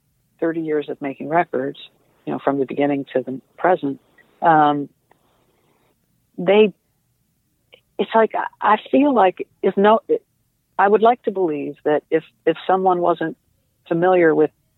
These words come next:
all of that music and they encountered this new record, that, that the songs do connect to one another. They don't feel like these, you know, disparate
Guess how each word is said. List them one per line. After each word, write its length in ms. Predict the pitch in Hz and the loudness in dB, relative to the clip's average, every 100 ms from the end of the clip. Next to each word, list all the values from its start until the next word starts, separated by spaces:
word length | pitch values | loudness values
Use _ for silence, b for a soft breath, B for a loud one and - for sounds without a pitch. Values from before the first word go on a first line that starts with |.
| _ _ _ _ _ _ _ _ _ - | _ _ _ _ _ _ _ _ _ -2
all 240 | 151 165 | 2 2
of 100 | 143 | 2
that 220 | 147 - | 0 0
music 580 | 170 185 165 147 - - _ _ _ _ | 0 0 2 -2 -4 -16 _ _ _ _
and 120 | 156 | -2
they 120 | 160 | 0
encountered 580 | 151 147 - 165 160 143 | -2 -2 0 0 0 0
this 140 | 147 - | 0 0
new 120 | 147 | -2
record, 500 | 147 160 - 147 135 - _ _ _ - | 0 -2 0 -2 -2 -6 _ _ _ -14
that, 320 | 160 175 - _ _ _ _ _ _ _ _ _ | 2 2 2 _ _ _ _ _ _ _ _ _
that 160 | 190 - | 0 2
the 100 | 185 - | 0 2
songs 340 | 208 220 208 - | 2 2 0 -2
do 140 | - 214 | 0 0
connect 500 | - 190 196 - - - - | 0 0 0 -2 -14 -18 -4
to 80 | 196 | -2
one 200 | 147 139 | 0 -2
another. 460 | 135 127 120 120 _ _ _ 165 | -2 -4 -4 -8 _ _ _ 0
They 120 | 180 | 2
don't 240 | 208 185 - - | 4 0 -2 -2
feel 280 | 214 208 180 | 2 4 4
like 220 | 165 156 | 2 0
these, 160 | 165 160 - _ _ _ _ _ _ _ _ _ | -4 -4 -8 _ _ _ _ _ _ _ _ _
you 100 | 185 | -2
know, 100 | 165 | -2
disparate 640 | 147 165 - 170 190 185 | -2 -4 -2 0 4 4